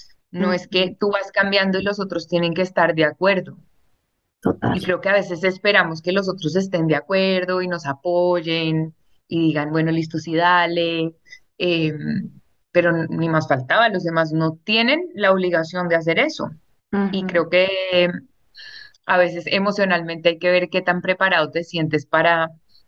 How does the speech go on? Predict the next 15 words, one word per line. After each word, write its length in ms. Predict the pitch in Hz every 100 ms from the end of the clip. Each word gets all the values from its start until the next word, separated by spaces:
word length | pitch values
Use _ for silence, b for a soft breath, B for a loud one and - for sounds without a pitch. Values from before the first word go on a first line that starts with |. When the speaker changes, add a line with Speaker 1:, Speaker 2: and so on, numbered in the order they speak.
| _
Speaker 1:
sostener 1040 | - - 208 196 - 185 180 175 160 160 -
ese 200 | 175 165
rechazo, 720 | 175 170 175 165 165 165 165
Speaker 2:
Total. 280 | 185 - -
Speaker 1:
sostener 720 | - 190 185 - 170 175 165 160
ese 200 | 160 160
cuestionamiento. 1000 | 170 170 165 165 170 165 160 165 165 - B B _ _ _ _
Mm, 840 | 185 180 165 160 156 147 156 151 143 _ _
eso 180 | 180 175
al 60 | 170
final 280 | 240 226
es 100 | 165
lo 100 | 165
más 200 | 175 175
duro, 380 | 160 208 - -